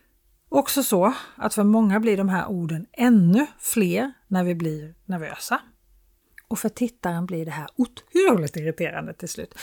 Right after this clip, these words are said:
Så istället för att säga, eh, eh, eh, mellan meningarna, låt det vara tyst.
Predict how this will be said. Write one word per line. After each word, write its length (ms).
Så 120
istället 400
för 100
att 60
säga, 280
eh, 640
eh, 600
eh, 600
mellan 360
meningarna, 440
låt 420
det 140
vara 220
tyst. 520